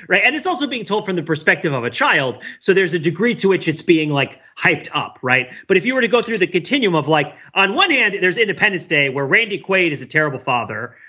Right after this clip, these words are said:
right? And, and intervenes in negative ways in his family's life constantly,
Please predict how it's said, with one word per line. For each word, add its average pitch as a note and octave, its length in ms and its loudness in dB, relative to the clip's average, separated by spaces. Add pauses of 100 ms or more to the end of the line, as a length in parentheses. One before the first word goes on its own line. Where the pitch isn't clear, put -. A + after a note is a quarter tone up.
(160)
right? C#3 320 2
And, D3 240 2
and E3 160 2
intervenes F3 560 0
in D#3 100 0
negative D3+ 380 2
ways C3+ 260 0
in B2+ 60 -10
his A#2+ 100 -8
family's C3+ 340 -2
life B2+ 160 -2
constantly, F3+ 640 0